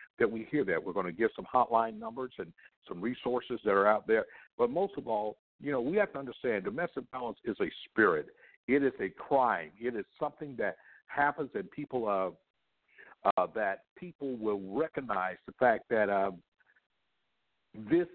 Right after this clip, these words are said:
is something that is not in isolation. Too many people, one in three women in their lifetime, one in f-, four men, or one in seven men in some report, will experience domestic violence in their lifetime.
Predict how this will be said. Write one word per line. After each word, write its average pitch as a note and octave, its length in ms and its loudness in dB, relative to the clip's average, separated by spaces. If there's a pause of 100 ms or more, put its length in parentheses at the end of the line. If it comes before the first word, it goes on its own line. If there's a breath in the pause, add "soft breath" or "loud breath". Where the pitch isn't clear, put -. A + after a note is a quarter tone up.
is D3 120 -2 (120)
something D3 400 -2
that A#2 260 2 (220)
is B2+ 200 -2
not E3 220 2
in D3 100 -4
isolation. B2 720 -6 (460 soft breath)
Too G#3+ 100 -2
many G3+ 220 0
people, G#2 340 -6
one E3+ 380 0
in B2+ 120 -6
three E3+ 200 -4
women D#3 260 2
in C3+ 100 -4
their B2+ 140 2
lifetime, B2+ 640 0
one C#3 140 4
in A2+ 120 -6 (160)
f-, D3 60 -12 (160)
four D#3 180 4
men, B2 240 -2
or G#2 60 2
one B2+ 200 0
in A2+ 160 -4
seven C3 240 0
men A2+ 180 -8
in A2+ 120 -12
some A#2+ 180 -4
report, A#2 400 -4 (360 loud breath)
will B2+ 100 8
experience C3 460 -2
domestic A#2+ 360 -8
violence A2+ 320 0
in G#2+ 60 -4
their A2 140 0
lifetime. F#2+ 640 -2